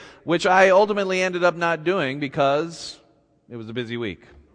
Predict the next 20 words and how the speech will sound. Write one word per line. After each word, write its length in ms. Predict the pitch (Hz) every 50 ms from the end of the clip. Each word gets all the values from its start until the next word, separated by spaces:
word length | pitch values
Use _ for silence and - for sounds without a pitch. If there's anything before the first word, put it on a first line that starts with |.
| _ _ -
Uh, 460 | - - - - - _ _ _ -
I 380 | 104 101 101 101 104 101 120 139
will 100 | 143 143
do 180 | 143 147 156 156
that 200 | 151 147 143 135
another 320 | 139 147 156 160 151 143
day. 240 | 127 127 123 127 131
They 160 | 131 131 127
have, 420 | 131 139 131 127 120 123 120 117 110
they 140 | 123 123
have 180 | 127 127 120 120
makeup 500 | 120 127 131 131 - 127 104 90 78 95
days 360 | 107 104 101 95 92 92 87
that 140 | 98 101 80
the 80 | 95 -
Coalition 580 | - 123 110 107 101 101 107 104 - 117 104
of 80 | 101 95
Religious 400 | 101 101 110 113 107 104 104 -
Communities 640 | - 113 104 107 107 104 101 92 95 92 90 87 98
will, 340 | 101 101 98 95 92 90